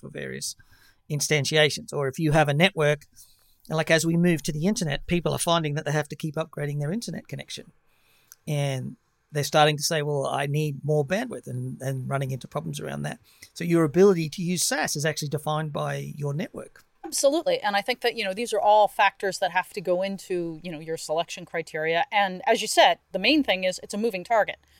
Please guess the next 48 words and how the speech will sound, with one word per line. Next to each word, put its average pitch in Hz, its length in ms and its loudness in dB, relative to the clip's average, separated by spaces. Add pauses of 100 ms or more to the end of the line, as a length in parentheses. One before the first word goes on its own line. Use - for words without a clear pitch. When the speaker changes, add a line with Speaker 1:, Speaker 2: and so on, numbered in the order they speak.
(180)
Speaker 2:
because 190 240 -8
what 202 160 4
is 190 80 2
possible 220 520 2
today 185 680 4
wasn't 190 320 4
possible 180 360 0
yesterday, 180 520 0
and, 160 240 -10 (100)
you 160 100 -14
know, 156 100 -12
something 180 340 -12
new 233 120 -4
might 180 200 -10
be 185 100 -12
possible 156 460 -8
tomorrow, 170 540 0 (340)
which 320 160 -2
is 349 80 0
kind 440 160 4
of 269 60 6
the 202 60 4
last 175 440 4
point 226 200 -8
I'd 220 100 -4
wanna 226 180 -8
make 226 180 -4
about 226 200 0
your 220 100 -6
technology 214 500 -8
strategy, 220 640 0 (420)
you 175 100 -6
know, 156 120 -8
Speaker 1:
No. 165 140 2
Speaker 2:
basic 139 240 -4 (120)
business 185 440 -6
one 175 180 -6
oh 160 100 -6
one, 160 340 -4
but 170 120 -2
it's 170 140 -6
not 190 200 2
a 185 40 2
once 170 280 -8
and 160 100 -10
done 160 200 -4
thing. 151 280 -8 (280)
If 302 280 2